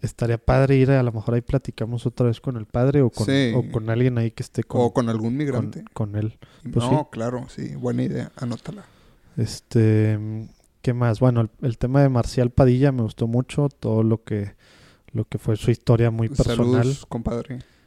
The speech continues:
Speaker 1: Eh, muy, muy personal y lo que está haciendo en Comparticipación se me hizo muy, muy padre.
Speaker 2: Sí.
Speaker 1: Eh,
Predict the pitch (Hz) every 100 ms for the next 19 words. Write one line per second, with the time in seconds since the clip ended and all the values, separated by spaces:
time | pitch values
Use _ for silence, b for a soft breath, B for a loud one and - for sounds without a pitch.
0 | b _ 131 104 104 101 101 107 107 131
1 | 117 - 127 - 110 113 117 113 107 -
2 | - 110 - 107 113 107 104 107 - -
3 | - 113 - 110 110 110 107 - 110 107
4 | 107 104 - _ _ _ _ - 110 107
5 | - 110 110 110 113 107 104 B B B
6 | B - 104 101 98 98 98